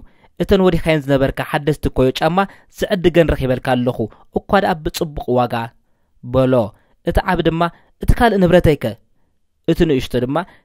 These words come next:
ካትምካ ሰዓትካ ኣብ ጅባኻ ዝነበረ ገንዘብን ኩሉ እቶም ሓካይም ኣረኪቦም ነኦም። እቲ ዓቢ ድማ "ህ? ቆቢዐይ ከ? ቆቢዐይ ከ ኣይረኸብካያን?" እቲ ንእሽተይ ትቕብል ኣቢሉ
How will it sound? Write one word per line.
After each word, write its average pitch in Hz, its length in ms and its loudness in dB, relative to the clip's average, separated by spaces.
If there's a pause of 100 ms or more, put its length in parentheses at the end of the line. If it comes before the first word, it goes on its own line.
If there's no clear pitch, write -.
(140)
ካትምካ 196 400 0
ሰዓትካ - 420 -4
ኣብ 165 160 -4
ጅባኻ 143 380 -2
ዝነበረ 135 340 0
ገንዘብን 175 380 0 (360)
ኩሉ 220 220 2
እቶም 160 220 0
ሓካይም 139 420 -2
ኣረኪቦም 143 540 -2
ነኦም። 123 280 -4 (540)
እቲ 151 100 -6
ዓቢ 165 180 2
ድማ 151 180 0 (640)
"ህ? 208 160 2 (580)
ቆቢዐይ 247 280 6
ከ? - 80 0 (580)
ቆቢዐይ 226 260 6
ከ 180 100 2
ኣይረኸብካያን?" 214 500 4 (840)
እቲ 208 120 0
ንእሽተይ 202 300 0 (140)
ትቕብል 156 380 -2
ኣቢሉ 127 260 2